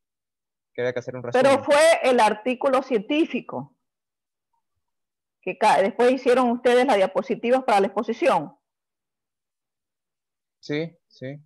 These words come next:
Speaker 1: ya.
Speaker 2: Sí, sí está calificado.
Speaker 1: Pero ahí me parece cero en, en, en el Excel.
Speaker 2: Ya le voy a ver.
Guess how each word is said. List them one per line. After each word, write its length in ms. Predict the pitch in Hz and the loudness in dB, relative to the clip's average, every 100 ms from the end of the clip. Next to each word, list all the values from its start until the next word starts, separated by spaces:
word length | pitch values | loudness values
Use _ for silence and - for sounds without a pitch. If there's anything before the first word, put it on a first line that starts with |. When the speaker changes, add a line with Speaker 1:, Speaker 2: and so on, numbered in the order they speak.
| 123 | -16
Speaker 1:
ya. 200 | 127 143 _ | -14 -14 _
Speaker 2:
Sí, 380 | _ 381 320 _ _ _ _ | _ -8 -8 _ _ _ _
sí 80 | 277 | -16
está 180 | 285 339 | -10 -6
calificado. 680 | 202 190 196 - 440 403 - _ _ _ _ _ _ _ _ _ _ _ _ _ _ _ | -6 -6 -10 -4 -4 -4 -10 _ _ _ _ _ _ _ _ _ _ _ _ _ _ _
Speaker 1:
Pero 220 | 160 143 | -2 -2
ahí 160 | 143 156 | -2 -4
me 100 | 156 | -10
parece 300 | 151 156 156 | -10 -10 -8
cero 260 | 165 147 | -8 -8
en, 100 | 127 123 | -10 -12
en, 420 | 127 127 123 117 - | -14 -14 -14 -16 -12
en 120 | 120 | -8
el 100 | 131 | -6
Excel. 360 | 127 - 107 _ _ _ _ _ _ _ _ _ _ _ _ _ _ _ _ _ _ _ _ _ _ _ _ _ _ _ _ _ _ | -6 -10 -18 _ _ _ _ _ _ _ _ _ _ _ _ _ _ _ _ _ _ _ _ _ _ _ _ _ _ _ _ _ _
Speaker 2:
Ya 140 | 185 | -14
le 100 | 151 | -12
voy 160 | - - | -12 -14
a 80 | |
ver. 100 | - | -14